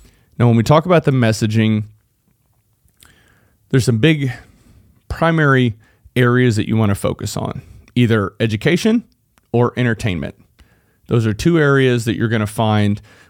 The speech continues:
will be most beneficial and will help increase your followers, your listeners. If you're focusing on those two things,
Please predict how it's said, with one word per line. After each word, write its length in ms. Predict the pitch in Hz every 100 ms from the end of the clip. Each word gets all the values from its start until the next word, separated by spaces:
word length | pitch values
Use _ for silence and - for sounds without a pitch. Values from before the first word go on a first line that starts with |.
| -
will 80 |
be 140 | 107 104
most 320 | 98 117 110
beneficial 720 | 117 107 165 156 156 135 131
and 220 | - 110
will 120 | 101 98
help 340 | - 107 98 -
increase 420 | 113 107 104 95
your 100 | -
followers, 760 | - 139 131 123 123 117 - - _
your 120 | 92
listeners. 760 | 95 117 - 117 113 110 104 - - _ _ _
If 80 |
you're 80 | 120
focusing 420 | 110 143 147 151
on 160 | 135 120
those 260 | 117 117 -
two 200 | 117 104
things, 640 | - 101 117 156 156 -